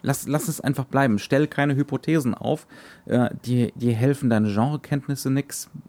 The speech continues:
Ja, das bringt alles nix. Dieser Film wird sich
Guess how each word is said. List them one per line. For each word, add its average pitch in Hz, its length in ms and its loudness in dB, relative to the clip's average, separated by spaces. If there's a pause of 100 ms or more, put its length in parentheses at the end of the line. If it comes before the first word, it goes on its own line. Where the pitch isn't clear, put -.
(500)
Ja, 151 260 2 (120)
das 131 140 -6
bringt 170 260 0
alles 92 200 -8
nix. - 260 -6 (460)
Dieser 127 180 2
Film 120 420 2
wird - 380 0 (200)
sich - 380 -6